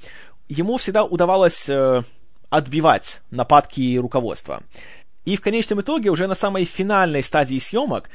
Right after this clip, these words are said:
фильм снимался в, в трех съемочных группах, которыми руководили Джордж Лукас, продюсер Гэри Куртз и Роберт Уотс, который тогда ру-, работал художественным руководителем,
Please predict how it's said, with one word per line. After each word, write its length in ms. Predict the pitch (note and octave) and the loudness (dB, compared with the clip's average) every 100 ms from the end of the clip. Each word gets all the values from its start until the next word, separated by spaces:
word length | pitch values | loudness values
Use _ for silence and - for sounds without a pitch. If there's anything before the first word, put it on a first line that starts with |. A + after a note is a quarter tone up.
| - - | -16 -16
фильм 300 | - G3+ A#3+ | -6 -2 0
снимался 580 | - F3+ F#3+ B3 - C#3 | -2 -2 0 0 2 2
в, 560 | B2 A#2 C3+ C#3+ C#3+ C3+ | 0 -2 0 4 4 2
в 120 | - - | -2 -2
трех 340 | E3+ G#3+ B3 | 4 4 4
съемочных 500 | - E3+ F3 - D3+ | 2 0 0 -2 -6
группах, 520 | C3+ A#2 - - - - - - - - - | -4 -4 -6 -10 -14 -16 -16 -16 -18 -16 -4
которыми 340 | E3 E3+ D#3+ D#3+ | 2 2 2 0
руководили 600 | D#3 D#3+ C#3+ B2 E2 - - | 4 4 4 0 -4 -8 -10
Джордж 320 | B2+ C#3 G#2 F2+ | 0 0 0 -8
Лукас, 400 | G2+ C4 D4+ - - - - | 0 2 2 -6 -16 -6 0
продюсер 360 | D#3 D#3+ C#3+ | 2 2 -2
Гэри 340 | A#2+ C3+ A2+ F#2+ | 0 2 2 -2
Куртз 480 | A#2 G#3 C#4+ - - - - - - - | 0 0 0 -6 -10 -16 -16 -16 -12 -2
и 320 | A#3 C#4+ C4+ - - - - | 2 2 0 -6 -16 -10 2
Роберт 380 | F#3+ A3+ G3+ | 4 4 0
Уотс, 500 | C#3+ C3+ A#2 - - - - - - | -6 -4 -4 -6 -12 -14 -16 -16 -10
который 480 | F3 A3 G#3+ G#3 F#3+ | -2 0 0 -2 0
тогда 240 | G3 G#3 | 2 4
ру-, 80 | F#3+ | 2
работал 580 | F3+ D#3+ E3 F3+ F3 - | 0 0 2 2 0 -2
художественным 540 | - E3+ F3 D#3+ C#3+ | -4 0 2 2 -2
руководителем, 680 | C#3 D3 D3+ C4 C4+ A3 G3+ | -4 -2 0 0 0 -2 -2